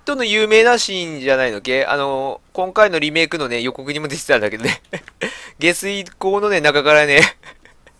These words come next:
<laughs> あのー、ピエロが覗き込むシーンがあるんだけど、それ再現してるね。<laughs> えーと、hide here。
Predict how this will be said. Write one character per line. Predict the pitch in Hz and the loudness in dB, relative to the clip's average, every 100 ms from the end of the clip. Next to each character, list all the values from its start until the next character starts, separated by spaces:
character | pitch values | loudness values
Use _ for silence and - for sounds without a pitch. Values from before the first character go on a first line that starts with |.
| _ _ _ _ _ - - _ - - | _ _ _ _ _ -8 -8 _ -10 -10
<laughs> | _ - - - - - - _ _ - - _ | _ -10 -10 -4 -4 -4 -16 _ _ -20 -20 _
あ | - 131 131 | 0 2 2
の | 131 127 | -2 -4
ー、 | - | -6
ピ | 170 | 0
エ | 175 | 2
ロ | 185 | 4
が | 165 | 2
覗 | 143 143 | 2 -2
き | 139 | -4
込 | 165 156 | -4 -6
む | |
シ | 123 131 | -4 -8
ー | 120 | -6
ン | |
が | 110 | -4
あ | |
る | 110 | -4
ん | |
だ | 104 | -6
け | 98 | -8
ど、 | 101 104 | -8 -10
そ | 107 165 | -8 -6
れ | 151 | 0
再 | 127 110 | 0 0
現 | 104 104 | -6 -8
し | |
て | 98 | -10
る | 104 | -4
ね。 | 127 - _ 165 - - 160 - 151 _ | -2 -4 _ -6 -6 -8 -8 -6 -10 _
<laughs> | _ _ - - - - - - | _ _ -20 -20 -20 -20 -14 -4
え | 151 156 151 | 0 0 0
ー | |
と、 | 147 156 _ _ _ | -2 -4 _ _ _
hide | - 160 170 170 170 | -2 4 6 4 0
here。 | 160 196 123 - | -6 -2 0 -2